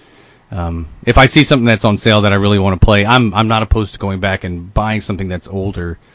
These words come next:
um, especially if it's something I'm really interested in, in, and, and something that catches my attention. Like, I downloaded, um, it was a free game, or maybe, no, I think I paid for it, Virginia, which is a game that came out last year.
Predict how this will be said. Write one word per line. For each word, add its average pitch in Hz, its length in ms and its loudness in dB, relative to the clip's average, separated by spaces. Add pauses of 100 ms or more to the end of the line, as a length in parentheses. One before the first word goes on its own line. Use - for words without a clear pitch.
(320)
um, 92 460 -4
especially 139 380 0
if 113 60 -4
it's 110 120 -8
something 107 260 -2
I'm 101 120 0
really 101 220 0
interested 104 480 -4
in, 92 200 -6
in, 92 320 -8
and, 95 240 -10 (100)
and 90 220 -14
something 104 300 -6
that 92 180 -6
catches 101 320 -8
my 92 140 -8
attention. 87 320 -8
Like, 90 140 -6
I 110 80 0
downloaded, 110 560 0 (680)
um, 95 580 -4
it 107 60 -4
was 95 140 -6
a 92 60 -8
free 120 240 -2
game, 98 480 -4
or 127 80 -4
maybe, 170 280 -2
no, 123 160 -2
I 127 220 0
think 117 160 -4
I - 20 -4
paid 98 220 -4
for 85 160 -8
it, 87 40 -14
Virginia, 104 640 -2 (180)
which 98 240 -6
is 95 140 -8
a 92 200 -4
game 104 200 -4
that 90 80 -12
came 107 140 -6
out 87 120 -8
last 98 360 -10
year. 87 280 -6